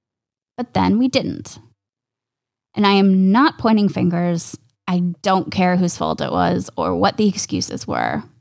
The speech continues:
That is absolutely not why I'm writing this.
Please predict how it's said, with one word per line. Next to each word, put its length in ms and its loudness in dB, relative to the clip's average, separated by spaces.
That 140 -2
is 260 -4
absolutely 680 -2
not 240 0
why 100 0
I'm 200 0
writing 300 -6
this. 380 -6